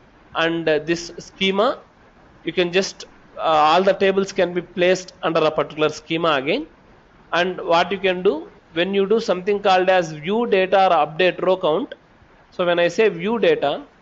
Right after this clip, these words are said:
and using a connection pool, so this connection pool will, will have connectivity de-, details. So just select it. So you can see data present in your table from your physical layer itself. Okay,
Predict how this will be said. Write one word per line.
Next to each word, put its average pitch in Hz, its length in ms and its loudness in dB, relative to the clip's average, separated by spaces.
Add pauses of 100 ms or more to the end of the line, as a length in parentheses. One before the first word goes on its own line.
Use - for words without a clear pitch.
and 170 180 -4
using 190 340 -2
a 165 60 2
connection 170 520 -4
pool, 165 240 -6 (440)
so 196 120 0
this 180 200 -2
connection 196 420 -2
pool 202 160 -2
will, 185 220 -4
will 185 180 -2
have 196 200 0
connectivity 180 640 -2
de-, 135 340 -8 (220)
details. 156 520 -4 (360)
So 190 80 -8
just 240 220 -2
select 190 380 0
it. - 240 -4 (1300)
So - 140 -2
you 185 120 2
can 190 160 0
see 233 220 -2
data 190 340 2
present 190 380 0
in 180 100 -6
your 175 160 4
table 170 380 0
from 165 240 -4
your 202 240 -2 (320)
physical 196 420 0
layer 160 280 4
itself. - 340 -12 (500)
Okay, 170 360 -2